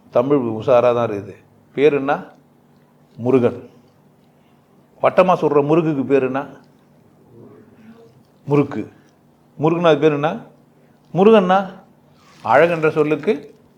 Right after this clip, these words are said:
ஏது? அந்த மீசெல்லாம் அடிச்சிட்டு ஒண்ணு நின்னுக்குது அதுவா?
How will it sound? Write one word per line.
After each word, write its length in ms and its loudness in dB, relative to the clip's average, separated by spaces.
ஏது? 280 4
அந்த 220 0
மீசெல்லாம் 400 4
அடிச்சிட்டு 300 0
ஒண்ணு 260 2
நின்னுக்குது 320 2
அதுவா? 260 4